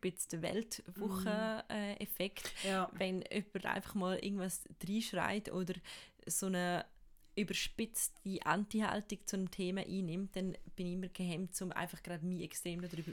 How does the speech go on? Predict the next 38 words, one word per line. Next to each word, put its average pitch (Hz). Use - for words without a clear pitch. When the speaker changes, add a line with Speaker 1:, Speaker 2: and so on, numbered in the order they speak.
Speaker 1:
aufregen, 208
weil 180
ich 180
finde, 180
ich 175
möchte 170
den 170
Leuten 165
ja -
nicht -
einen 151
Gefallen 196
Speaker 2:
Mhm. 180
Speaker 1:
machen. 180
Dazu 254
kommt, 294
bevor 190
wir 196
dann, 185
äh, -
d-, 165
darüber 190
reden, 190
was 175
wir, 190
wo 190
wir 185
unsere 170
Probleme 185
sehen, 233
dass 196
ich 170
das 180
finde, 190
dass 175
der 175
Sefcik -
grundsätzlich 185